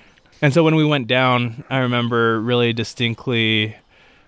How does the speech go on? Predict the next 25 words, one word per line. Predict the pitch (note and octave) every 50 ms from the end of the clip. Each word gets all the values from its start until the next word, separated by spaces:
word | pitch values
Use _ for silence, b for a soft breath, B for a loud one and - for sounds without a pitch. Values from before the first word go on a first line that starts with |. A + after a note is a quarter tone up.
| b b -
m-, | - C3 D3 - -
my | D3 C#3 B2 A#2+ A#2 A#2 A2+ A2+
whole | G#2+ A2+ B2 A2+
family, | - - A#2+ A2+ A2+ A2+ A#2
my | A2+ A2
mom, | A2 A2 G#2+ G#2+ G#2+ G#2+ G#2+
dad, | G#2 A2 G#2+ G#2 G#2 G#2 G#2 G#2 G#2 G#2 G#2 B B B B B B B B B B B _ _ -
we | - B2+ B2
brought | A2+ G#2+ A2+ G#2+ F#2+ G#2+
some | - - A#2 A2+
of | A2 G#2
the, | G#2 G#2+ G#2+ G#2 G#2 G#2 F2 D#2 - -
some | - - B2+ A#2
of |
the | G#2+ G#2
babies | G#2 G#2 G#2 G#2 G#2 G#2+ G#2 - -
with | G#2+ G2+
us, | A2+ G#2+ G#2 G#2 - - - - B B B B B B B B
some | - - B2+ A2+ A2+
of | A2 A2 G2 C2 - - -
my | - A2+ B2 A2+ A2
younger | A2 A2 G#2 G#2 G2+ G2+
nephews | G2+ G2+ G2+ F#2+ A#2+ A2+ G2+
and | G#2+ G#2
nieces, | G#2 G#2+ G#2 - - A2+ G#2+ G#2+ - -